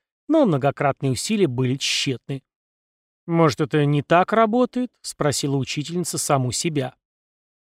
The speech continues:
Взяв книгу в руки, пролистала несколько глав, и вновь её интерес пал на обряд вечной жизни Магды. Переход Магды возможен только раз в тридцать два года.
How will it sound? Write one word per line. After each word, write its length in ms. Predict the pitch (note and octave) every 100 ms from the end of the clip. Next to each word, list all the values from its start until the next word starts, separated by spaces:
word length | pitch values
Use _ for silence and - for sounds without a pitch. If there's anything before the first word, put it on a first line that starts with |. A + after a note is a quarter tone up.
| _ _ _ _ _ _ -
Взяв 300 | C#3+ B3 -
книгу 320 | B3 C4 A#3+
в 80 | A3
руки, 260 | D4 C4+
пролистала 600 | A#3 F#3 F3 E3 - C4 C4
несколько 480 | G3 G3+ - F3+
глав, 500 | G3 D3+ C#3 C3 - _ _ _ _ _
и 100 | E3
вновь 340 | D3 D#3 C#3+
её 200 | C#3+ C#3+
интерес 440 | C3+ - D3 A#3+ -
пал 240 | D#3 C#3
на 140 | C#3
обряд 400 | C3 B2 E3+ G#3+
вечной 460 | C#3 C#3 C3 - C#3+
жизни 380 | A2+ C3+ A#2 D#3
Магды. 500 | G#3+ E3 B2 B2 C#3 _ _ _ _ _ _ _ _ _ _ _ _ _ _
Переход 420 | D3 G#3 C#4 C4
Магды 400 | A3+ C4 A3+ A3
возможен 520 | G3+ F#3+ G#3 A#3+ G#3
только 300 | G3 G3 F3+
раз 240 | F3+ B3 -
в 100 | -
тридцать 440 | F3+ A3 - G3+
два 220 | F#3 G3+
года. 520 | F#3+ A3+ G#3 C3 C#3